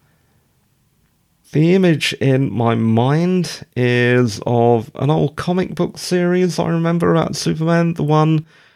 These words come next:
with an iconic picture of Clark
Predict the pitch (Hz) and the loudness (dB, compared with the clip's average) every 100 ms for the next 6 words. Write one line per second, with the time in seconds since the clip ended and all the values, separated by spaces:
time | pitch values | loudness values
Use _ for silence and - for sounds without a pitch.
0 | _ 131 135 135 135 131 131 123 131 - | _ -4 0 2 2 2 0 -4 -14 -10
1 | - 117 - - - 127 127 - 170 165 | -6 -4 -4 -6 -2 -2 -2 -6 -2 0
2 | - - 135 - - 113 80 104 - - | -2 -4 -6 -4 -4 -2 -2 -6 -10 -4
3 | 131 120 - - | 0 0 -2 -8